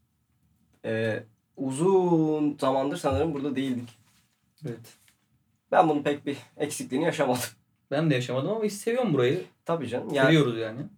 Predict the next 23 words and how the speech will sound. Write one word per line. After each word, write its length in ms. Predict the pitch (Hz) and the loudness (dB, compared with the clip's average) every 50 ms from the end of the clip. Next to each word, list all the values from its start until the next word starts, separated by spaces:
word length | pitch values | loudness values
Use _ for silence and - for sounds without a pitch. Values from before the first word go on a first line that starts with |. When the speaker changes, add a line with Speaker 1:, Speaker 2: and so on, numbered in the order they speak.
| _ - | _ -6
Speaker 1:
eksiklikten 720 | 139 135 - - - 165 - - 160 151 - - 170 170 | -6 -6 -6 -6 -8 -8 -8 -10 -12 -8 -2 0 0 0
kastım 360 | - 170 151 151 - - 185 170 | 2 2 2 2 0 -4 -4 0
daha 120 | 156 151 | 0 0
çok 240 | 151 - 156 151 156 | 0 -2 -8 -6 -4
böyle 180 | 151 139 135 127 | -6 -4 -6 -6
şey 140 | - 123 120 | -8 -8 -6
yani, 220 | 117 107 104 - 110 - - - _ - | -6 -6 -8 -10 -14 -16 -20 -20 _ 0
yapmadık 640 | 143 147 139 - - 117 117 113 127 120 - _ - | 2 2 2 2 0 -4 -4 -4 -6 -12 -10 _ -4
da 60 | 117 | -2
ne 80 | 120 139 | -2 -2
oldu 320 | 139 107 92 - - 101 - - - | -4 -4 -6 -10 -14 -18 -18 -14 -12
yani 180 | - - - - - - _ _ | -10 -10 -10 -12 -16 -20 _ _
şimdi 220 | _ - - - 104 - - _ _ _ _ _ | _ -20 -18 -18 -18 -18 -20 _ _ _ _ _
filan 260 | - 127 123 123 120 | -2 0 0 0 0
gibi 120 | 123 131 127 | -2 -6 -8
bir 40 | 127 | -8
şey 180 | - - 135 | -8 -6 -4
oldu 240 | 123 107 101 104 104 101 | -4 -4 -6 -8 -12 -12
benim, 160 | 104 98 - - | -14 -14 -12 -12
benim 200 | 110 107 107 107 | -12 -12 -12 -14
için. 200 | 110 - - - _ _ _ - | -16 -20 -20 -20 _ _ _ -18
Bu 140 | 110 107 107 | -14 -12 -8
böyle 240 | 113 104 101 104 | -8 -8 -8 -10